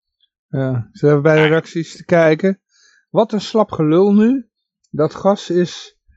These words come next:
Speaker 1: een, eh, groene, eh, brandstof, zegt de E U. Andere landen, eh, ze subsidie, nou ja, bla, bla, bla."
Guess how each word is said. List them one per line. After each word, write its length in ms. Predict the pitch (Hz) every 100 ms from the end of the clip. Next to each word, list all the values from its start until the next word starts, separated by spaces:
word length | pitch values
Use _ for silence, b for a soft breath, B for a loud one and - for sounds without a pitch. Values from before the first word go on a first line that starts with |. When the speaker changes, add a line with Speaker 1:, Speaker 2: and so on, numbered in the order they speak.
| _ _
Speaker 1:
een, 400 | - 165 165 160
eh, 360 | 151 151 147 147 -
groene, 920 | - - 185 196 190 180 175 170 _ _ _ _
eh, 580 | - 147 139 139 135 131 127
brandstof, 840 | 139 165 185 - 208 220 - - _ _ _ _ _ _ _
zegt 320 | - 175 -
de 180 | 170 165
E 80 |
U. 400 | 170 165 185 202 214 _ _ _ _ _ _ - -
Andere 320 | 175 180 170
landen, 720 | 165 160 160 156 156 151 147 147 - _ _ _ - - _
eh, 720 | 147 143 139 139 135 135 131 127
ze 180 | - 139
subsidie, 1080 | - 143 - - - 165 156 156 156 156 139
nou 140 | 127
ja, 100 | 123
bla, 140 | 123 123
bla, 100 | 120
bla." 340 | 139 160 175